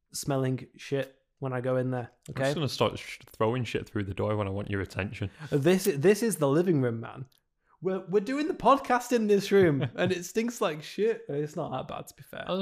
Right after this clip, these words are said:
Speaker 2: gonna say, the only person who's cooked today is you. I just put something in the microwave.
Speaker 1: I mean, you say cook, it was a fucking frozen pizza. It's not, it's hardly,
Speaker 2: Yeah.
Speaker 1: it's hardly cooking, is it? I mean, shit.
Speaker 2: Smells a bit like, um, pepperoni in here.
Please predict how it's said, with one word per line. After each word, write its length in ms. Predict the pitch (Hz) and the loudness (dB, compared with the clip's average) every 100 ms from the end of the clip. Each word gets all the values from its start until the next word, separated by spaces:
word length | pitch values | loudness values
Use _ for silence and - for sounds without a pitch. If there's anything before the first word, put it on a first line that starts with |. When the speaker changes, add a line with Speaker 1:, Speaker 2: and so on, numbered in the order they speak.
| 175 | 0
Speaker 2:
gonna 160 | 185 127 | 2 2
say, 60 | |
the 80 | 113 | 2
only 160 | 165 190 | 0 0
person 280 | 185 - 147 | -4 -2 -4
who's 120 | 113 | -6
cooked 260 | - 151 - | -6 -6 -2
today 280 | 127 135 | 2 2
is 120 | 98 131 | 2 0
you. 120 | 117 | -2
I 80 | 139 | -2
just 220 | 160 - | -6 -8
put 160 | - 113 | -8 -6
something 200 | 117 110 | -6 -4
in 80 | 101 | -2
the 60 | |
microwave. 600 | 101 139 - 113 110 - - _ _ - _ _ _ _ _ | 0 -2 -2 0 0 0 -8 _ _ -20 _ _ _ _ _
Speaker 1:
I 40 | 139 | -4
mean, 80 | |
you 60 | 120 | -4
say 180 | - 135 | -4 -6
cook, 240 | - 135 | -4 -6
it 60 | 135 | -6
was 100 | 120 | -12
a 40 | |
fucking 340 | 120 143 131 117 | -10 -8 -6 -6
frozen 340 | - 139 113 | 0 0 -2
pizza. 340 | - 139 135 131 | -4 -4 -4 -10
It's 120 | - | -10
not, 80 | 139 | -10
it's 100 | 135 | -4
hardly, 440 | - 160 131 131 | 4 4 6 4
Speaker 2:
Yeah. 100 | 135 - - - | 2 2 -12 -20
Speaker 1:
it's 100 | _ | _
hardly 300 | 185 151 123 | 4 4 4
cooking, 320 | 120 143 - | -2 -4 -2
is 100 | 127 | 0
it? 100 | 120 | -2
I 60 | 139 | -4
mean, 240 | 131 127 | -4 -2
shit. 320 | 113 - 131 - _ - - | -2 -2 -2 -4 _ -20 -12
Speaker 2:
Smells 200 | 131 117 | -8 -8
a 40 | |
bit 120 | 107 - | -8 -10
like, 280 | 131 123 120 | -8 -6 -4
um, 360 | 127 120 107 104 | -2 -2 -2 -4
pepperoni 600 | 127 - 113 113 123 127 | -8 -4 -2 0 0 0
in 100 | 127 | 0
here. 200 | 135 | 0